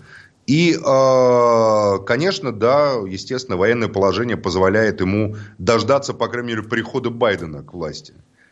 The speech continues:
Э, потому что Байден сразу сказал, что он будет его поддерживать и все такое прочее. Поэтому, я думаю, они будут военное положение до Байдена, до вступления его в президентскую должность. Когда тринадцатого января, не помню, когда это бывает, там, тянуться будут до этого времени вот эта хрень.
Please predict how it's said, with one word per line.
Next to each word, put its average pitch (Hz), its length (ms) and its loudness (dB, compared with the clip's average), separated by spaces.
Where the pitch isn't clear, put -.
Э, 87 380 -2
потому 90 260 -2
что 87 440 0
Байден 127 400 0
сразу 123 280 -2
сказал, 107 360 -2
что 107 140 -8
он 95 120 -6
будет 113 200 -6
его 95 140 2
поддерживать 90 640 -2
и - 40 -8
все 95 140 -6
такое 85 300 0
прочее. 107 500 0
Поэтому, 175 760 2
я 127 140 -2
думаю, 170 200 0
они 175 120 0
будут 160 260 -2
военное 156 280 2
положение 143 440 -2
до 123 140 0
Байдена, 117 460 0
до 90 140 -8
вступления 120 500 -4
его 110 180 -2
в - 80 -16
президентскую 104 640 -4
должность. 90 580 -4
Когда 113 200 2
тринадцатого 110 580 -4
января, 117 320 -2
не 101 120 -8
помню, 71 280 -12
когда 80 180 -6
это 71 140 -8
бывает, 67 440 -10
там, 57 120 -16
тянуться 120 400 0
будут 101 260 0
до 101 80 2
этого 98 240 0
времени 78 300 -4
вот 67 100 -12
эта 71 140 -18
хрень. 71 360 -14